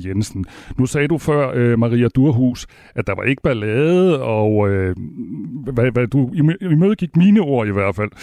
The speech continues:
Hvorfor har I skrevet det her indlæg, i stedet for at banke på Rabjerg Madsens, øh, dør? Jeg går ud fra, at han har et kontor i nærheden af jer, og bare lige sige, hov,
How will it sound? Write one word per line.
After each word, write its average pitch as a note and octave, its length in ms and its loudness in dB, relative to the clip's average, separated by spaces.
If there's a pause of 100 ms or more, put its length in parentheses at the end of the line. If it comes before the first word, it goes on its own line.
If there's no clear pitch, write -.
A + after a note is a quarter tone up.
(280)
Hvorfor F3+ 240 -2
har G3+ 140 -4
I E3+ 60 0
skrevet F#3 400 -2
det F3+ 140 0
her F3 300 0
indlæg, F3 420 4 (100)
i B2 80 -2
stedet D#3 240 -2
for D#3 80 0
at - 100 -2
banke B2+ 220 -2
på C3 80 0
Rabjerg C3 420 -4
Madsens, D3 460 -2
øh, A#2+ 240 0
dør? C#3 180 0
Jeg A#2+ 140 -4
går C3+ 80 -2
ud D#3+ 120 0
fra, C#3 160 -4
at A#2 60 -4
han B2+ 140 0
har C#3+ 100 0
et C3 60 -6
kontor C3+ 320 -2
i - 20 2
nærheden C#3 300 0
af A#2+ 60 -2
jer, B2+ 160 0
og B2+ 80 -6
bare C3+ 160 0
lige D3 100 2
sige, D3 220 0
hov, C3+ 280 2